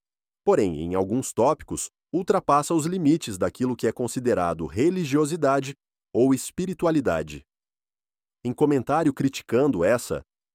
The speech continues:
Moreira Almeida e Koenig apontam que cinco dos oito domínios da escala não correspondem à mensuração de religiosidade e espiritualidade,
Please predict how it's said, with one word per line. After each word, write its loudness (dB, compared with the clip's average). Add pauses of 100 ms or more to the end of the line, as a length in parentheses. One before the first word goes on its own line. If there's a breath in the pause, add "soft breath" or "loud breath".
(240)
Moreira 4
Almeida 0
e -6
Koenig 0 (340)
apontam -2
que -8
cinco -4
dos 0
oito 2
domínios 0
da -2
escala -2 (400)
não 0
correspondem 0
à 0
mensuração -2
de -8
religiosidade -2
e -4
espiritualidade, -2